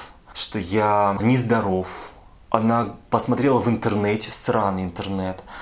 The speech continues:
и там говорилось про то, что некоторые молодые люди пытались вылечиться от этого. Я, конечно, был расстроен тем, что она так несчастлива из-за этого. Но, с другой стороны, я понял, что здесь нет смысла вставать в позицию жертвы,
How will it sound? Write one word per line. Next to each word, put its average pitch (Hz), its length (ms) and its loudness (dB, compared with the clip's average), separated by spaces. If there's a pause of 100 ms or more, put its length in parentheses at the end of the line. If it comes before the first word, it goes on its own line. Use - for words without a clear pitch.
(420)
и 107 100 -4
там 113 560 2
говорилось 117 400 2
про 120 120 -2
то, 123 120 2
что 120 240 0 (140)
некоторые 120 440 2
молодые 107 360 2
люди 113 380 2
пытались 107 580 0
вылечиться 104 560 0
от 101 100 -6
этого. 92 400 -6 (680)
Я, 147 100 6
конечно, 143 240 4
был 127 100 6
расстроен 107 720 2
тем, 127 220 2
что - 340 2
она 113 180 4
так - 720 0
несчастлива 104 680 0
из-за 101 160 -2
этого. 101 420 -4 (260)
Но, 120 120 4
с 107 40 0
другой 123 320 4
стороны, 120 320 2
я 104 200 2
понял, 165 360 2
что - 280 -2
здесь 120 240 0
нет 147 180 0
смысла 135 320 2
вставать 117 440 0
в - 40 -12
позицию 110 400 -4
жертвы, 156 520 0